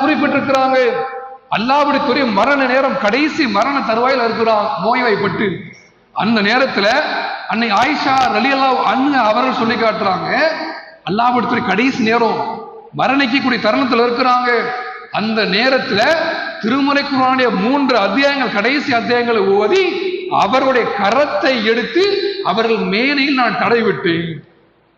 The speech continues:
இதுவெல்லாம் மார்க்கத்துல ஓத வேண்டும் என்று சொல்லக்கூடிய விஷயங்கள்லாம் எல்லாம் இருக்கு.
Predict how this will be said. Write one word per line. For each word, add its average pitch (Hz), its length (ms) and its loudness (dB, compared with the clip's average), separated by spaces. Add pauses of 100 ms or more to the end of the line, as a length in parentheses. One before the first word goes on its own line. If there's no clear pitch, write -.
(360)
இதுவெல்லாம் 202 720 2
மார்க்கத்துல 233 560 0
ஓத 240 600 2
வேண்டும் 262 680 2
என்று 226 220 0
சொல்லக்கூடிய 233 720 0
விஷயங்கள்லாம் 226 680 0
எல்லாம் 226 220 2
இருக்கு. - 360 -2